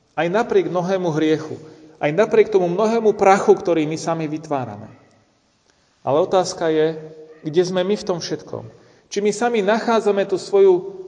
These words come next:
životnú dráhu, tú cestu okolo tohto slnka, vo vzťahu k Pánu Bohu. Možno dnešný človek by viac privítal, keby nemusel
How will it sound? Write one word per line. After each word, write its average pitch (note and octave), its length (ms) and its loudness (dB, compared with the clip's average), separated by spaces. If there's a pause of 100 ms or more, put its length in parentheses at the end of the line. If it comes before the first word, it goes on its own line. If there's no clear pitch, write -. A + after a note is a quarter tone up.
(180)
životnú G3 440 0
dráhu, F3 440 0
tú D#3 160 -4
cestu D3+ 680 -2 (520)
okolo D#3 400 0
tohto C#3 320 -6
slnka, C3 480 -10 (1040)
vo C3 80 -4
vzťahu C#3+ 380 -4
k - 80 -14
Pánu C#3 260 -4
Bohu. A#2+ 540 -10 (1400)
Možno D3+ 240 -4
dnešný F#3+ 320 -4
človek F#3+ 240 2
by F3 140 0
viac G3 260 4
privítal, F#3 560 2 (480)
keby F3 300 0
nemusel F#3+ 680 2